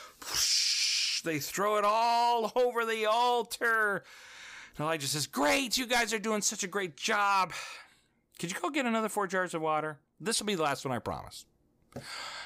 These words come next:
I can imagine that guy saying, "Why not ask for the three jars up front?" Elijah says, "Hey, dramatic effect. It also builds tension. Now go do it." So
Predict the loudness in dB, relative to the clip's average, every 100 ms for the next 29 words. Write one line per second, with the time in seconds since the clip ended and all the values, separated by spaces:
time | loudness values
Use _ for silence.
0 | -8 -6 -2 0 0 0 0 0 0 -2
1 | -2 -4 -2 0 2 0 0 2 2 2
2 | 0 -2 -2 -2 -4 -2 0 0 2 2
3 | 2 2 -2 -4 -4 0 2 0 -2 -2
4 | -2 -4 -4 -2 -2 -2 -4 -10 _ _
5 | _ -4 0 0 -2 -8 -8 -8 -6 -2
6 | 0 0 -2 -4 -4 -4 -4 -2 -4 -4
7 | -2 -2 0 -2 0 0 0 -4 -18 -18
8 | -14 -8 -6 -6